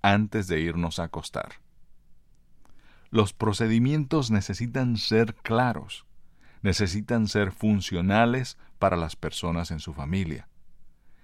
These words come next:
en la vida real que ellas están viviendo realmente.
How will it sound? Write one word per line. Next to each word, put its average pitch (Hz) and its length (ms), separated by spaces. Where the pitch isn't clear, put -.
en 104 160
la 92 80
vida 110 260
real 104 500
que 87 220
ellas 95 320
están 82 320
viviendo 101 540
realmente. 90 880